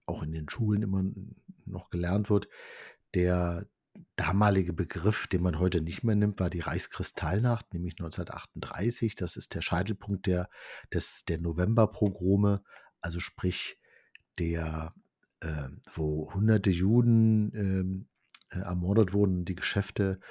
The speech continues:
überfallen. Das waren die ersten Ausschreitungen, massiven Ausschreitungen von S A und S-S-Mitgliedern, die in Zivilkleidung teilweise eben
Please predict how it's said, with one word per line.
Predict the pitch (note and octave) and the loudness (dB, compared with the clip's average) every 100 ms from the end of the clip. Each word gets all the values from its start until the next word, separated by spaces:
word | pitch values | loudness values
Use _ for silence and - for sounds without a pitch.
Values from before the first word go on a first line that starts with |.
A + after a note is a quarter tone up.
| - | -18
überfallen. | - E2 - E2+ G#2 | -4 -4 0 2 4
Das | G#2 - | 2 0
waren | F2+ | -2
die | G2 | 0
ersten | G2+ - - | 0 0 -4
Ausschreitungen, | G2+ E2+ G#2 - - E3+ G#2+ A#2+ A2 G#2+ G2+ | -4 -2 -2 -2 0 0 2 4 4 2 0
massiven | E2+ - A#2 A2 G#2 | 0 0 -2 -2 -4
Ausschreitungen | E2 F#2 - - F2+ F#2 F#2 F#2 - - - - - _ | -4 -4 -4 0 -2 0 -2 -4 -6 -18 -20 -20 -20 _
von | - - - F2 F2 F2 G2 C#3+ _ | -20 -4 0 0 0 -4 -8 -14 _
S | E2 - | -2 -2
A | - F2+ | 0 2
und | G2+ G2 | 2 0
S-S-Mitgliedern, | - - F#2 G2 F#2+ - F#2+ F#2+ F#2 | -2 -2 -2 -2 -4 0 0 2 0
die | F#2+ | 0
in | F#2 | -2
Zivilkleidung | F2 F#2 F2 F#2 - F2+ F2+ F2+ | -2 -2 -2 0 2 4 2 0
teilweise | F#2 E2+ F2+ F2 | 0 2 2 2
eben | - F2 | -2 -4